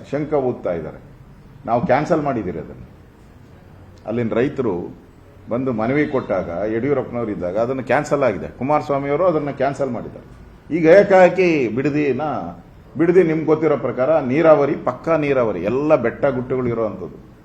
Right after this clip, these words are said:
ಹೈಯೆಸ್ಟ್ ಬೆಟ್ಟ ಗುಟ್ಟ ಇರೋದು ಮಾಗಡಿಯಲ್ಲೇ.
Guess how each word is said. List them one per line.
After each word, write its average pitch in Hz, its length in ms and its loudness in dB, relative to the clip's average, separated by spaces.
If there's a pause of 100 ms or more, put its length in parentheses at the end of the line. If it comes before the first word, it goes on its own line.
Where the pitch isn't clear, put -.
(480)
ಹೈಯೆಸ್ಟ್ 165 420 2
ಬೆಟ್ಟ 143 240 -2
ಗುಟ್ಟ 135 280 -2
ಇರೋದು 127 360 -2
ಮಾಗಡಿಯಲ್ಲೇ. 120 560 -2